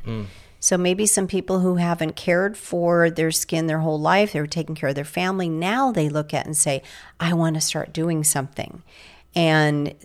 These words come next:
Speaker 2: you're never too late to start, uh, taking care of your skin at whatever age. They will see re-, a, a difference.
Speaker 1: That's good to know.
Speaker 2: Yes.
Speaker 1: Thank God. <laughs> So, um,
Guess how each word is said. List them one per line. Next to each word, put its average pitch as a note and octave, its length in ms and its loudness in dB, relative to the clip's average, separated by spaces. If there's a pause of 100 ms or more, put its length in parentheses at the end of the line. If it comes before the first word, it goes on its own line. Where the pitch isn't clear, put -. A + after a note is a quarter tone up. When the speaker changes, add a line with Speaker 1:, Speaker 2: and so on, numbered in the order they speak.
(140)
Speaker 2:
you're D3 300 -2
never C#3 320 0
too F#3+ 220 -4
late C#3 380 -4
to - 120 -4
start, C3 640 -2
uh, D3 180 -2
taking D3+ 340 -4
care D3 180 0
of C#3 100 -2
your C#3 120 -6
skin C3 560 -2
at C#3+ 160 -2
whatever C3 420 0
age. - 480 -8 (200)
They D#3 120 2
will D3 220 2
see C3+ 240 0
re-, - 180 -10 (180)
a, A#2+ 260 -2
a D3 80 0
difference. - 680 -6
Speaker 1:
That's - 220 -4
good G#2+ 160 -4
to - 120 -10
know. F#2+ 280 -4
Speaker 2:
Yes. - 320 -4
Speaker 1:
Thank G#3+ 180 -4
God. G3+ 280 -6 (100)
<laughs> G#3+ 460 0 (760)
So, D#3+ 480 6
um, E3+ 540 2